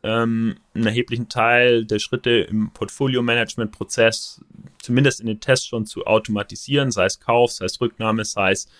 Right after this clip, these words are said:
äh, Rebalancing oder Neugewichtung. Und, äh, ich denke, dass, äh, J P dann im Jahr zwanzig vierundzwanzig diese Erfahrungen nutzen wird, um wirklich mit einem,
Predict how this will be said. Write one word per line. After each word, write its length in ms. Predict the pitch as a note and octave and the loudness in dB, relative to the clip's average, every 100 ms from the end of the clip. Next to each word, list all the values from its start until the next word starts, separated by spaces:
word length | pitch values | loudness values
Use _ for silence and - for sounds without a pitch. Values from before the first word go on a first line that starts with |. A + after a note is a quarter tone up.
| - - - | -20 -20 -12
äh, 140 | A2 | -6
Rebalancing 720 | G2 G#2 G2 A2 A#2 A2+ A2 | -4 -4 2 2 2 -4 -4
oder 140 | G#2 G2 | -2 0
Neugewichtung. 840 | B2 D#3 C3+ A#2+ B2+ - A#2+ A#2+ - - - - - _ _ | 2 0 0 -2 -2 -2 -4 -4 -10 -20 -20 -20 -20 _ _
Und, 840 | A2+ A2+ A#2 A#2+ A#2+ A#2+ - - | 6 6 6 0 -2 -4 -6 -4
äh, 400 | - A#2 A#2 A#2 - | 2 4 4 2 0
ich 320 | - - - | -6 -10 -4
denke, 320 | - A2+ A#2 A2+ | 0 0 2 4
dass, 400 | A2+ A2+ - - | 4 4 0 -2
äh, 120 | A#2 | -2
J 260 | A2 A#2 G#2+ | 0 -2 -2
P 340 | C3 C3 B2+ | -2 -2 -2
dann 340 | - A2 A#2 A#2 | 2 2 2 -2
im 240 | - A#2 | -4 0
Jahr 180 | A2 A2 | 2 0
zwanzig 320 | - A2+ G#2+ | -2 -6 -8
vierundzwanzig 560 | - A#2+ A#2 A2+ G#2+ A2 | -6 -6 0 -2 -2 -8
diese 300 | A#2 A2+ G#2 | -8 -2 0
Erfahrungen 800 | G#2+ - G#2+ A2+ A2+ G#2+ G#2+ G#2 | 0 0 0 0 0 0 2 0
nutzen 360 | A2+ - G#2 | -2 -4 -2
wird, 200 | G#2 G#2 | 2 2
um 160 | - F#2+ | 0 -4
wirklich 540 | F#2+ G2 G#2+ A2 - | -2 -2 2 2 2
mit 200 | G#2 G#2 | -4 -4
einem, 440 | - G2 G2+ G2 | -4 -4 -4 -6